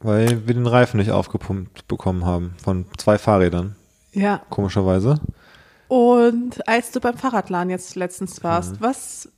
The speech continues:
Speaker 2: du kamst dann zurück und was meintest du dann zu mir nochmal?
Speaker 1: Also meine, das war ja schon so, dass immer, wir haben es ja ein, zwei Mal probiert, oder ich hab's da probiert, wo wir irgendwie das
Speaker 2: Mhm.
Speaker 1: eventuell benutzen wollten. Und schon da hat's mich ja ein bisschen gebrochen, dass ich es nicht hinbekommen habe. Da war ich auch schon, das kann doch nicht wahr sein. Ich hab doch, also ich bin in meinem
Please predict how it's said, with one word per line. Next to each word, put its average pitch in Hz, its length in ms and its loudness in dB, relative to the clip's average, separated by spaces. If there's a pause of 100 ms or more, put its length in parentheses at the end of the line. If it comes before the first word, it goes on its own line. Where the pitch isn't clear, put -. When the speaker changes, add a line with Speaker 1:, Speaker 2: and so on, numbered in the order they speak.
(320)
Speaker 2:
du 240 80 -8
kamst 330 280 4
dann 339 140 4
zurück 311 240 2
und 269 140 2
was 311 160 4
meintest 285 320 2
du - 40 -6
dann 277 160 -2
zu - 120 -6
mir 302 140 2
nochmal? 311 280 0
Speaker 1:
Also 120 220 2
meine, 117 320 0 (100)
das 107 160 -12
war 120 60 2
ja 117 80 2
schon 113 160 -4
so, 113 100 4
dass 117 160 2
immer, 120 340 0
wir 113 100 0
haben 113 60 0
es 107 60 -8
ja 117 120 0
ein, 117 120 0
zwei 120 120 0
Mal 110 80 2
probiert, 117 460 2
oder 101 120 2
ich 98 80 -2
hab's 110 120 -4
da 101 100 0
probiert, 104 420 0
wo 101 120 0
wir 104 100 2
irgendwie 98 200 0
das 95 240 -6 (120)
Speaker 2:
Mhm. 247 80 2
Speaker 1:
eventuell 107 220 2
benutzen 110 260 -2
wollten. 127 260 2 (640)
Und 113 180 -4
schon 107 140 -2
da 117 260 4
hat's 127 160 -2
mich 120 140 -6
ja 117 380 0 (460)
ein 110 100 -8
bisschen 117 180 -4
gebrochen, 113 400 0
dass 123 80 0
ich - 60 -8
es 127 40 -4
nicht 123 80 -4
hinbekommen 127 400 0
habe. 95 140 2
Da 95 100 0
war 107 100 4
ich 110 100 0
auch 123 100 2
schon, 143 80 2
das 120 160 -4
kann - 180 0
doch 117 120 0
nicht 101 160 -6
wahr 143 200 6
sein. 98 300 0
Ich - 100 -12
hab 110 100 -2
doch, 117 220 0 (420)
also 110 180 -4
ich - 40 -18
bin 127 100 -2
in 117 40 0
meinem 117 80 0